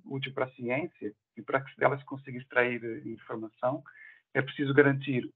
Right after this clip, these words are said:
boa recolha de informação em todas as fases do projeto e que também essa informação seja divulgada.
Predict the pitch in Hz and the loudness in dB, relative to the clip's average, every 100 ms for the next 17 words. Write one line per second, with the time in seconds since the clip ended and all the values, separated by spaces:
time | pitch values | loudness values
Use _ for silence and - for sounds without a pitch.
0 | _ 110 139 160 147 139 151 139 123 120 | _ 4 8 10 8 4 6 4 4 -4
1 | 123 117 110 127 123 - - _ _ _ | -4 -4 -2 2 2 2 -10 _ _ _
2 | _ _ _ _ - 113 139 143 131 123 | _ _ _ _ -8 -2 2 4 4 2
3 | - 123 117 - _ - 113 107 113 139 | 8 8 8 -6 _ -8 -2 0 0 -2
4 | _ _ _ _ _ _ _ _ _ _ | _ _ _ _ _ _ _ _ _ _
5 | - - - - 139 135 147 143 151 143 | -8 -6 -4 4 6 10 8 8 4 2
6 | 131 127 135 135 123 104 107 104 98 | 0 0 -4 -4 -6 -6 -4 -2 -2